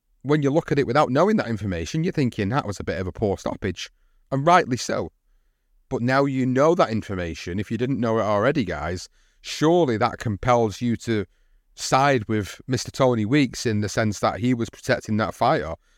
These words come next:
and that he wanted to ensure that that fighter didn't sustain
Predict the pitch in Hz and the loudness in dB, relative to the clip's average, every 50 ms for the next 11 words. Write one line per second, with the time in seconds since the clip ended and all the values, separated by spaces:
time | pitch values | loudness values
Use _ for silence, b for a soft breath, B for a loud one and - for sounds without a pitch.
0 | _ _ _ - 110 104 101 101 101 117 110 107 101 87 - - 120 120 117 113 | _ _ _ -6 -4 -2 -2 0 0 2 2 2 0 -2 -4 -2 -2 0 0 0
1 | 107 98 - _ _ _ _ _ _ _ _ _ 113 120 131 135 - 120 - - | -2 -4 -8 _ _ _ _ _ _ _ _ _ 0 2 2 2 2 -2 -2 0
2 | 120 110 113 107 101 - - - 147 135 107 95 87 92 98 110 101 90 117 104 | 0 2 2 2 0 0 0 0 2 2 2 2 0 0 0 0 0 0 0 -2
3 | 98 - - - 117 127 139 101 92 92 90 92 - 123 117 107 107 107 - - | -2 -4 -4 0 2 2 2 2 2 -2 -4 -2 -2 -2 0 0 -2 -2 -4 -6
4 | 98 - - - 110 104 101 98 101 95 | -8 -8 -4 -2 0 2 2 2 0 -2